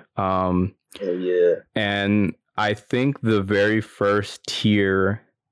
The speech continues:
Speaker 1: I'm not sure what it's, it, I think it's just basic standard, um, a combination of PlayStation Plus and PlayStation, uh, Now,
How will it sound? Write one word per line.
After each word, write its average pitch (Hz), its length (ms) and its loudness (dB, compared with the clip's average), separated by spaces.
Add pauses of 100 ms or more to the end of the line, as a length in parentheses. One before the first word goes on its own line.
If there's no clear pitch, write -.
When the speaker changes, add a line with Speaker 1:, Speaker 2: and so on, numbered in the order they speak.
(280)
Speaker 1:
I'm 101 140 0
not 107 200 -2
sure 110 240 0
what 101 160 2
it's, 95 300 -4
it, 101 120 0
I 98 120 -2
think 110 200 -2
it's 101 80 -4
just 95 200 -2
basic 95 400 -2
standard, 92 760 -2
um, 92 540 -2 (120)
a - 100 -4
combination 92 720 -2
of 90 100 -2
PlayStation 92 600 -2
Plus 90 500 -2
and 90 140 -4
PlayStation, 90 720 0 (120)
uh, - 420 -4
Now, 92 520 0